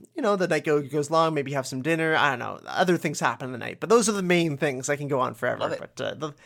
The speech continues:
Speaker 1: those are the main things that would happen in my
Speaker 2: S-,
Speaker 1: perfect
Speaker 2: some
Speaker 1: day.
Speaker 2: video games, some shopping, some helicopter rides, and some Lego sets. I think that's the perfect day, Mike, and I think that's the perfect day to end this interview because I'm out of questions, and I did write these down in a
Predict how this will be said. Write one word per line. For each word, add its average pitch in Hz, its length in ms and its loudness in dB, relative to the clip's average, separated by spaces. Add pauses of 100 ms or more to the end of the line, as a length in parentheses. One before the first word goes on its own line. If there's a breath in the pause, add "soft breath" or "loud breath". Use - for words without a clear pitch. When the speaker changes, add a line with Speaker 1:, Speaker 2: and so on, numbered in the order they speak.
(200 soft breath)
Speaker 1:
those 330 160 2
are 226 40 0
the 196 60 2
main 165 220 0
things 143 180 -4
that 139 80 0
would 127 80 -4
happen 123 260 -4
in - 40 -10
my - 60 -8
Speaker 2:
S-, 113 100 -8
Speaker 1:
perfect - 240 -6
Speaker 2:
some - 120 -6
Speaker 1:
day. - 60 -10
Speaker 2:
video 180 220 -4
games, 185 320 -8
some 117 120 -10
shopping, 170 680 -4
some 110 260 -8
helicopter 165 560 -2
rides, 160 380 -4
and 123 100 -10
some 107 120 -14
Lego 139 180 -4
sets. 139 300 -2
I 139 60 -2
think 151 180 -8
that's 131 180 -2
the - 80 -14
perfect - 380 -8
day, 120 140 -2
Mike, 131 240 -6
and 143 80 -2
I 151 60 -4
think 240 180 -12
that's 190 220 -2
the - 80 -10
perfect 151 360 -4
day 131 100 0
to 123 140 -4
end 139 300 -6
this 127 200 -6
interview 135 420 -4
because 120 460 -4
I'm 180 140 0
out 175 120 0
of 147 60 -6
questions, 117 460 -2
and 139 100 -6
I 147 40 -4
did 180 160 -12
write 160 140 -2
these 147 140 -8
down 151 220 0
in 135 120 -6
a 127 160 -4